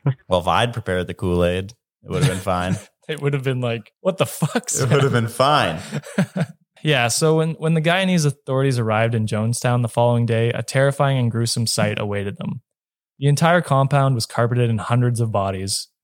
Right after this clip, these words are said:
Speaker 2: most of whom had their arms around each other and remnants of fro-, uh, froth around their mouth. Syringes and cups filled with innocuous-looking liquids were scattered all over the place.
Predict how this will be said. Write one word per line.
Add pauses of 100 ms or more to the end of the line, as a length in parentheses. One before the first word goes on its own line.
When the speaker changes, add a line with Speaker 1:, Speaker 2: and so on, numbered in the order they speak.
(200)
Speaker 2:
most
of
whom
had
their
arms
around
each
other (400)
and
remnants
of
fro-, (280)
uh,
froth
around
their
mouth. (360)
Syringes
and
cups
filled (120)
with
innocuous-looking
liquids
were
scattered
all
over
the
place.